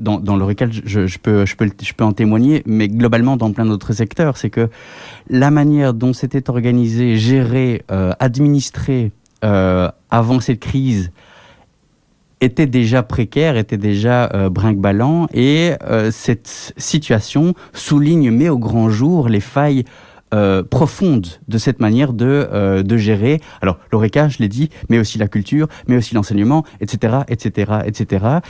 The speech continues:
Et on en arrive à un bilan globalement extrêmement négatif. Hein. Et il y a, il y a plusieurs, euh, inégalités, on peut, on peut le souligner ici. Euh, inégalité entre les régions,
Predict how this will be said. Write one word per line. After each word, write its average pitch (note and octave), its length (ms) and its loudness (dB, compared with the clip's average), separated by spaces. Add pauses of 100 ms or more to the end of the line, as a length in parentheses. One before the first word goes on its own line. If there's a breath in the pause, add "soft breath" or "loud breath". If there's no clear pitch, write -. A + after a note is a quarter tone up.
(140 loud breath)
Et A#2+ 160 4
on B2 100 0
en A2+ 180 4
arrive B2+ 280 2
à A2 60 2
un G#2 160 2
bilan B2 480 0 (320 soft breath)
globalement B2+ 640 2
extrêmement G#2+ 500 -2
négatif. - 680 -6 (760)
Hein. G#2+ 140 -6 (260 loud breath)
Et A#2 140 4
il C3 100 0
y B2+ 80 4
a, B2 240 4
il F#2+ 60 -2
y G#2+ 40 -2
a G#2 60 0
plusieurs, A#2 440 0
euh, G2+ 100 2
inégalités, G2 580 -2
on A#2 120 0
peut, G2 220 -2
on F#2+ 60 -4
peut G2+ 140 -4
le G2 40 -2
souligner F2+ 400 -2
ici. D3+ 520 -4
Euh, F#2+ 260 4 (580)
inégalité A#2 640 2
entre G#2+ 240 -2
les F#2+ 100 2
régions, G#2 360 0